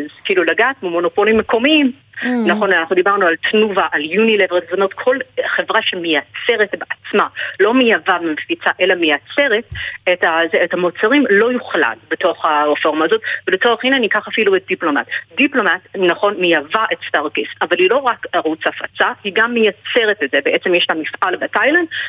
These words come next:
Speaker 1: נכון, של סטארקיסט, וסטארקיסט מדובר בחברת בת בבעלותה של דיפלומט.
Speaker 2: כן, אבל עם
Speaker 1: אז
Speaker 2: כמה
Speaker 1: לצורך
Speaker 2: יצרנים
Speaker 1: העניין
Speaker 2: גדולים שונים דיפלומט עובדת היום? או שסטוביץ'?
Speaker 1: אה, סטארקיסט הוא באמת, זה,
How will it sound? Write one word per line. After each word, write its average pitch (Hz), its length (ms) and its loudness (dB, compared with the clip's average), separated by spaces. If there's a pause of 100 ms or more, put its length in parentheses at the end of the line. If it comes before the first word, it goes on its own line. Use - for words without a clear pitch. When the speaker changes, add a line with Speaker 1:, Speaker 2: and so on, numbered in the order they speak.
(140)
Speaker 1:
נכון, 220 400 0
של 220 300 0
סטארקיסט, 269 400 -4
וסטארקיסט 226 400 -4
מדובר 190 260 2
בחברת 185 540 -2
בת 247 260 0
בבעלותה 156 640 0
של 202 300 0 (120)
דיפלומט. 170 320 -2
Speaker 2:
כן, 220 180 0
אבל 220 120 2
עם 247 100 4
Speaker 1:
אז - 60 -2
Speaker 2:
כמה 294 120 2
Speaker 1:
לצורך 523 200 2
Speaker 2:
יצרנים - 220 0 (180)
Speaker 1:
העניין 254 220 0 (220)
Speaker 2:
גדולים 240 380 0
שונים 220 360 -4
דיפלומט 190 380 -6
עובדת 170 340 -4
היום? 151 220 -6 (840)
או 180 100 -4
שסטוביץ'? 180 520 -2
Speaker 1:
אה, 185 460 4
סטארקיסט 240 420 -2
הוא 220 80 2
באמת, 208 280 2
זה, 233 60 4